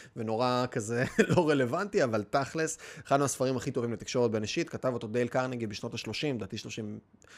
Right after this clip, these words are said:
אלף תשע מאות שלושים ושתיים או שלושים ושלוש, והספר הזה מהמם, מהמם, מהמם על תקשורת בין אישית ברמות הכי גבוהות, ואחד מהדברים שהוא אומר שם, הוא אומר איזה משפט, "Be interested,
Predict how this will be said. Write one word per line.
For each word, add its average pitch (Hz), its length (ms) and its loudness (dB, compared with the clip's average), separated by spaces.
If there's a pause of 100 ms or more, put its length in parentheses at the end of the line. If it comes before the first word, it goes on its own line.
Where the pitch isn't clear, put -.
(160)
אלף 117 140 -2
תשע 120 120 2
מאות 120 120 -2
שלושים 110 260 -4
ושתיים 147 300 0
או 110 60 -6
שלושים 113 260 -6
ושלוש, 160 420 -2 (280)
והספר 131 640 0
הזה 175 200 2
מהמם, 143 520 2
מהמם, 147 320 2
מהמם 143 340 0
על 131 80 2
תקשורת 151 360 2
בין 127 100 0
אישית 123 220 0
ברמות 120 340 2
הכי 135 140 -4
גבוהות, 156 320 2
ואחד 185 220 0
מהדברים 165 340 -2
שהוא 139 160 -4
אומר 160 120 -4
שם, 156 160 -6
הוא 120 100 -4
אומר 139 180 -2
איזה 127 160 -2
משפט, 170 440 -2 (640)
"Be 151 320 4 (580)
interested, 131 840 0